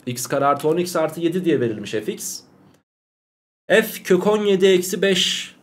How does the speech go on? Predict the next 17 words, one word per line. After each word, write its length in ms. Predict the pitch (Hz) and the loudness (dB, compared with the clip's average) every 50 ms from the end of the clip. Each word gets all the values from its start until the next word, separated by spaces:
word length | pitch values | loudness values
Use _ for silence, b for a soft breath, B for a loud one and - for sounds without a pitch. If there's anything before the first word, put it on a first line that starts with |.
| _ _ - | _ _ -20
soruluyor. 560 | - - - 117 113 117 113 131 165 190 185 | -12 -6 -4 -2 -2 -2 -2 -2 -4 -4 -4
Tabii 200 | 156 147 151 151 | -4 -4 -4 -4
x 220 | 143 147 - - | -4 -4 -4 -2
gördüğümüz 380 | 156 139 127 123 120 - - 104 | 0 0 0 0 -2 -2 -2 0
yere 200 | 117 156 196 190 | 2 2 2 0
kök 220 | - 113 113 - | -2 -4 -2 -2
on 120 | 131 127 117 | -2 0 0
yedi 220 | 104 98 101 92 | -2 -2 -4 -4
bölü, 340 | 98 104 135 139 - - - | -4 -4 -4 -4 -6 -8 -12
kök 240 | - - 110 - 135 | -12 -10 -6 -4 -4
on 100 | 135 120 | -2 -2
yedi 160 | 104 95 104 | -2 -2 -4
eksi 280 | 95 92 - - - | -6 -6 -6 -6 -2
beş 240 | 104 104 98 - - | -2 -2 -2 -2 -4
yazacağız. 680 | 92 90 85 - - 78 78 - - - - - - - | -6 -8 -8 -8 -10 -10 -10 -10 -10 -12 -12 -10 -6 -4
Değil 120 | 190 196 | -2 -2
mi? 80 | - | -2